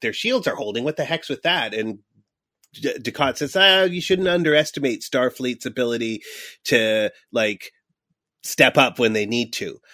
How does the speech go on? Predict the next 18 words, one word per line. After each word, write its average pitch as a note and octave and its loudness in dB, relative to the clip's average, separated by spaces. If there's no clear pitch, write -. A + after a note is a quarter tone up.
So G#2+ 0
I've A#2 -2
always A#2 0
been A#2 -4
able G2+ -6
to - -14
buy G2 -8
it - -10
from G#2 -4
that. G2 -2
Like, A2 -2
in C3+ 0
their B2+ 4
first - 0
battle G2 0
with G#2 -4
the G#2 -4
Odyssey, A#2+ -2